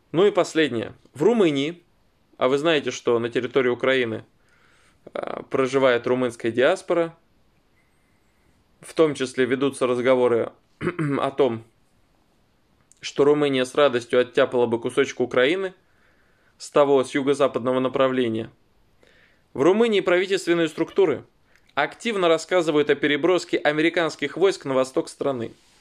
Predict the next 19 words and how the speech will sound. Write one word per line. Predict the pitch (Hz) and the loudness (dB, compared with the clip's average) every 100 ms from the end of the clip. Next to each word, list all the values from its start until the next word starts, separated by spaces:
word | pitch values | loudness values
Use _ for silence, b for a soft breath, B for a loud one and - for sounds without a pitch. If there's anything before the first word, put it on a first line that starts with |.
| b b b b b b b - | b b b b b b b 0
Политики | 143 208 220 214 | 2 2 -2 -2
нагнетают | 196 180 175 190 208 185 - | 0 0 -4 -2 0 0 0
по | 156 | 0
поводу | 180 170 165 | 2 2 2
нападения | 160 165 156 160 156 | 0 0 0 0 0
России | 156 160 156 | 0 -2 -2
на | |
Украину | 143 147 165 170 160 - _ | 0 0 0 0 -6 -10 _
и | 160 | 0
восхищаются | 170 170 175 165 - 190 175 165 - _ | 0 0 -2 -4 0 0 0 -4 -6 _
решимостью | 139 143 185 175 208 208 180 185 | -6 -2 -2 -2 -2 -2 -2 -4
стратегического | 175 165 170 160 165 - 156 | -2 -4 -2 -4 -6 -2 0
партнёра, | - 139 131 180 170 | 2 0 0 -2 -2
то | 151 | 0
есть | 143 151 | -2 -2
Америки. | 131 120 113 - _ _ _ _ _ _ _ - | -2 -4 -8 -12 _ _ _ _ _ _ _ -2
Как | 147 135 | 0 2
говорит | 151 143 147 | 2 0 -4
источник, | - 175 - 117 - | -2 -2 -4 -10 -14